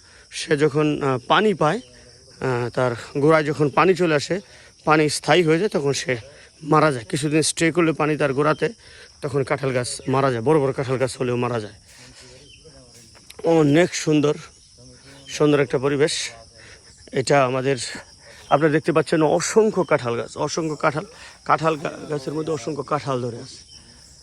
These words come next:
কত কাঁঠাল, সুবহানাল্লাহ বিহামদি।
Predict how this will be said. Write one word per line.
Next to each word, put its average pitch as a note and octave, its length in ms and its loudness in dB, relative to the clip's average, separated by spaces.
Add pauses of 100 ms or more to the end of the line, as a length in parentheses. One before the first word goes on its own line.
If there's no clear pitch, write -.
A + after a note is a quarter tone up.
(1400)
কত F3 240 -2
কাঁঠাল, C3+ 460 -2 (160)
সুবহানাল্লাহ C3+ 540 0
বিহামদি। A2+ 340 -10